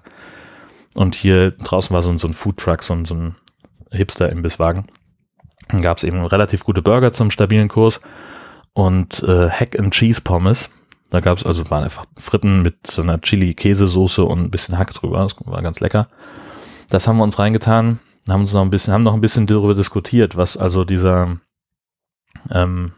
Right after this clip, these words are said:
was da in dieser Session auf Stage sieben los war. Denn da ging es auch ein bisschen um das Thema Ökonomie, Medienökonomie, um Konzentration in den Medien. War das das?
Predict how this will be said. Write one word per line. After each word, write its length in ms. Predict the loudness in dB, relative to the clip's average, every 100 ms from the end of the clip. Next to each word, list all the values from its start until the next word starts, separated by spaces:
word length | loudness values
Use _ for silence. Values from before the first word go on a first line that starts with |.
| _ _ _ _ _ _ _
was 140 | -4
da 120 | 0 0
in 100 | 2
dieser 200 | 2 2
Session 300 | 0 0 -4
auf 100 | -2
Stage 240 | -2 -2
sieben 300 | 0 2 4
los 260 | 2 2 2
war. 300 | 2 2 -4 -20 -20 -20 -20 -20 -20 -20 -20 _ _ -2
Denn 100 | 0
da 120 | 2
ging 180 | 2 2
es 140 | 2
auch 280 | 0 2 2
ein 100 | 2
bisschen 360 | 0 2 0 2
um 100 | 2
das 160 | 2
Thema 340 | 2 2 4 2
Ökonomie, 680 | 0 2 4 4 4 2 -2 _ _ -2
Medienökonomie, 1000 | 0 2 2 0 -2 -2 -2 -2 -2 -4 -10 _ _ _ _ -6
um 160 | -4
Konzentration 840 | 0 0 0 0 -2 0 2 4 4
in 120 | 4
den 120 | 2
Medien. 440 | 4 2 2 0
War 100 | 0
das 180 | -2 -2
das? 380 | -2 -2 -4 -10